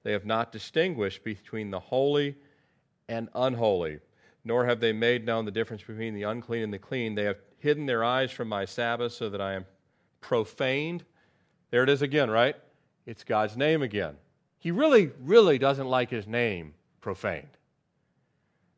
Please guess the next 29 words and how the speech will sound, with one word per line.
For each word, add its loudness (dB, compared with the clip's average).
"That 4
I 8
am 4
profaned 4
among 4
them, 2
her 2
princes." 0
Okay, 4
stop 0
right 2
there 2
for -8
a -6
second. -2
Those 4
first 2
few -4
verses 0
were 2
to -4
religious 0
leaders. -6
So 0
God 4
says, 0
your 2
religious 2
leaders 0